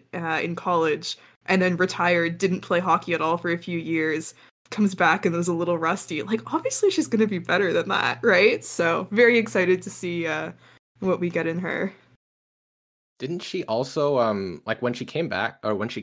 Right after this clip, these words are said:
Speaker 2: when she came to the P H F, she signed, like, I think the most lucrative contract
Speaker 1: Mm-hmm.
Speaker 2: in, in league
Speaker 1: Yeah.
Speaker 2: history at the time.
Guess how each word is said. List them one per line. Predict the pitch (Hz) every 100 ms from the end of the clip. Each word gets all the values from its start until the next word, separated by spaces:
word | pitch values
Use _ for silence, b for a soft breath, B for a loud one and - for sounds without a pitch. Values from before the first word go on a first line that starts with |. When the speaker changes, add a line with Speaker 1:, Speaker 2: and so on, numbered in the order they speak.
| -
Speaker 2:
when | 113
she | -
came | 143 127
to | 123 120
the |
P | - 101 87
H | -
F, | 85 -
she | -
signed, | - 107 160
like, | 98 - 104
I |
think | 101 104 98
the |
most | 92 92 95
lucrative | 98 92 92 87 -
contract | 82 87 - 85 78 - - _ _ _ _ _ -
Speaker 1:
Mm-hmm. | 233 226
Speaker 2:
in, | 190
in | 175 -
league | 208
Speaker 1:
Yeah. | 202 165 160
Speaker 2:
history | 113 87
at | 87
the | _ 92
time. | 90 87